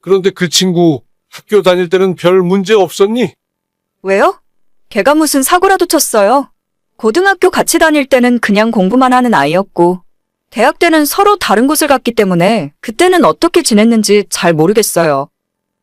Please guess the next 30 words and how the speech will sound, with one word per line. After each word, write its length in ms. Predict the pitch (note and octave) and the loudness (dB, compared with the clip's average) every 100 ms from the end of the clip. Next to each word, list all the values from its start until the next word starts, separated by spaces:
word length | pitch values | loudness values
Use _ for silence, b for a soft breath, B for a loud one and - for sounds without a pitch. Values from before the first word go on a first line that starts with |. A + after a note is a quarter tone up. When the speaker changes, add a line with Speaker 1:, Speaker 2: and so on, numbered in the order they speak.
| _ - | _ -4
Speaker 1:
"별일은 460 | F3+ G3 G#3 A3 | -2 0 0 0
아니고 420 | F#3 F#3 E3 E3 - _ _ | 0 0 -2 -4 -6 _ _
그냥 320 | G3+ A3+ G#3 | -2 0 0
다른 300 | D#3 F3 F3+ | 0 0 -2
직원들이랑 640 | D#3 E3 F#3 F3 F#3 F#3 | -2 -2 0 0 0 -2
잘 240 | E3 E3 F3+ | 0 -2 0
어울리지 500 | D3+ E3 E3+ F3 F#3+ | 2 2 0 -2 -2
못하는 380 | E3+ E3+ F3 F3 | -2 0 -2 0
것 100 | F3 | 0
같아서 600 | F3 F3 E3 F#3+ B2 - _ _ _ _ _ | 0 0 0 2 0 -4 _ _ _ _ _
아직도 440 | C#3+ E3 - G3+ | -8 -8 -4 -4
점심 420 | F3+ E3 F3 E3+ F3 | -2 -2 -2 -2 -2
혼자 280 | F3+ E3+ F3 | -2 -2 -4
먹고 460 | E3+ - F3 C#3+ _ _ _ | -2 -2 -2 -2 _ _ _
다 120 | C#3+ | -4
같이 300 | E3+ D#3 E3+ | -2 -2 -4
친하게 340 | - F3+ E3+ | -4 -2 -2
지내려고 500 | E3+ D#3+ E3+ E3+ E3+ | -6 -4 -2 -2 -2
회식이라도 560 | D#3+ E3+ - E3+ F3 E3+ | -2 -4 -4 0 0 0
할라 240 | D3+ E3+ D#3+ | -2 -2 -2
치면 360 | D#3 E3+ C3+ G#2+ _ _ _ | -4 -6 -8 -12 _ _ _
자기는 420 | - C#3+ E3 F3 | -8 -6 -2 -2
술자리 500 | E3 - E3+ F3+ F3+ | -4 -8 -4 -2 0
안 140 | E3 D#3+ | -2 0
간다면서 580 | E3+ E3+ F3 E3 F#3 C#3+ b b _ | 0 0 0 0 -2 -2 b b _
그냥 320 | F3 F#3+ F3 | -2 -2 -2
퇴근하고 580 | - F#3 G3+ G3 F3+ F#3 | -8 -4 0 0 0 -2
집에 280 | - - G3 | -2 -2 -2
가더라고." 600 | E3+ F3+ F#3 E3+ C3 F#2 _ _ _ _ _ _ _ | 0 0 0 0 -4 -10 _ _ _ _ _ _ _
Speaker 2:
"아닌데? 600 | F#3 G#3+ B3+ B3+ C#4 | -2 0 0 2 0